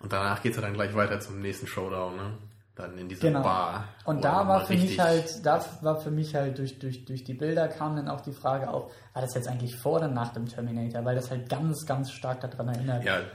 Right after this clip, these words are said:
Speaker 2: Und das glaube ich auch, dass es so ein bisschen die Zeit auch war, also der Film sechsundachtzig und der erste Terminator, was hatte ich gesagt,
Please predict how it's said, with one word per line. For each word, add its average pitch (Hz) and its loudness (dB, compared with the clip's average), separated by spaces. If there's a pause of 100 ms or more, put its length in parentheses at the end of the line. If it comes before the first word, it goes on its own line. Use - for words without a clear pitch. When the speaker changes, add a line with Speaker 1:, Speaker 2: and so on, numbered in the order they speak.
(120)
Speaker 2:
Und 139 -2
das 135 4
glaube 156 2
ich - 0
auch, 143 4
dass 143 0
es 113 -4
so 139 -4
ein 143 0
bisschen 143 -2
die 131 -2
Zeit 139 -2
auch 135 -2
war, 135 2 (420)
also 127 -2
der 123 2
Film 143 0
sechsundachtzig 143 -4
und 135 -4
der 135 0
erste - -6
Terminator, 165 -4
was 160 -8
hatte 165 -10
ich - -16
gesagt, 156 -6